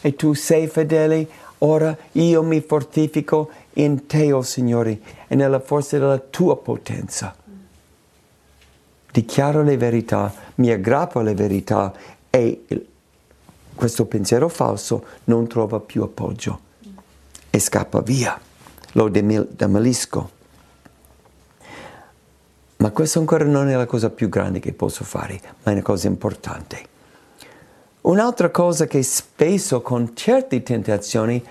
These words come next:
fa parte, non tutte, ma alcuni, ed è di essere nel posto sbagliato, al momento sbagliato.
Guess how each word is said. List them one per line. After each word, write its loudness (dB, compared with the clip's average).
fa 0
parte, -4
non 2
tutte, -4
ma 4
alcuni, 0
ed 2
è 2
di -2
essere 0
nel 2
posto 0
sbagliato, -2
al -2
momento 0
sbagliato. -4